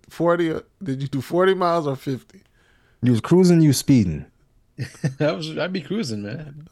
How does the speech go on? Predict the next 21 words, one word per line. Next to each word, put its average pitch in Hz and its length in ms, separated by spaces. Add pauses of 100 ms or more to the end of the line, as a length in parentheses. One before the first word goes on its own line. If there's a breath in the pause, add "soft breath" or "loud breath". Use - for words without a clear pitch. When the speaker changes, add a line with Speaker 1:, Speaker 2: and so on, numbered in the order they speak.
Speaker 1:
Okay. - 120
Speaker 2:
It's - 100
cruising. 104 460
Speaker 1:
Forty, 69 420
forty. - 360
Speaker 3:
Yeah, - 60
it's - 180
cruising. 104 580
Why 123 160
speed, 101 400 (240)
you 101 60
know? 107 140 (1300)
Speaker 1:
All 131 100
right, 123 80
let 139 100
me 147 80
see. 143 160
Myself 131 520
this 143 220
weekend, 156 460
uh, 127 480